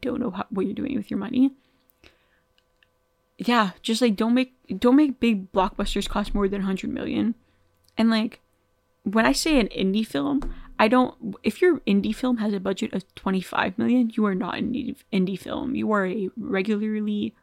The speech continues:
funded film. Indie movies should not cost more than two million. And, like, usually indie movies actually should cost a lot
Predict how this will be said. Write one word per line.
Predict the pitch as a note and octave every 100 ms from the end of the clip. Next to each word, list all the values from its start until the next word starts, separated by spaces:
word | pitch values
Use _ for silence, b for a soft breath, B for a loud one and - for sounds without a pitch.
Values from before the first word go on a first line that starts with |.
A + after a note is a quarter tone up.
| _ _
funded | - F#3 F#3 G3
film. | - - A3+ B3+ B B B B B
Indie | B3+ D4 C4+
movies | G#3 F#3+ A#3
should | A#3 G#3
not | F#3+ F#3+ - _
cost | - G3 F#3+ F#3+
more | F#3
than | F#3+ F#3
two | - F#3+
million. | F#3+ - - - - A3 _ _ _ _ _ _ _ _ _ _ _ _ _ _ _ -
And, | G#3+
like, | G#3+ F#3 _ _
usually | - G3 G#3+ A#3+ A#3 G#3+ G3
indie | - F#3+ F#3+ F3+
movies | F3 F#3+ -
actually | F3+ - -
should | - F#3+ -
cost | - F#3 -
a | G3
lot | F#3 F3+